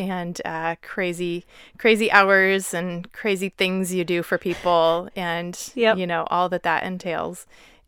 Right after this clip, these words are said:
Speaker 1: And so, um, we just, we, it's always kind of been our family business, I guess. And,
Speaker 2: Yeah.
Speaker 1: uh, we kind of try to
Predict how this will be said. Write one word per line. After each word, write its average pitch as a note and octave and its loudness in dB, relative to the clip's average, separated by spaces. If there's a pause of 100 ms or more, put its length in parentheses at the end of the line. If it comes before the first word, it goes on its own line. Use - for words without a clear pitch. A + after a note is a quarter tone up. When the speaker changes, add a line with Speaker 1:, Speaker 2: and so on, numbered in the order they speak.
Speaker 1:
And E3 -8
so, E3 -8
um, E3 -8
we D#4 -4
just, - -14
we, G#3 -6 (240)
it's - -4
always A3 0
kind G#3 -2
of F#3 -2
been F#3 2
our F3 2
family E3+ -2
business, D#3 -6
I - -10
guess. - -12
And, E3 -10
Speaker 2:
Yeah. G#3+ -2 (140)
Speaker 1:
uh, E3 -14
we E3+ -12
kind E3+ -14
of E3 -12
try D#3+ -12
to D#3+ -12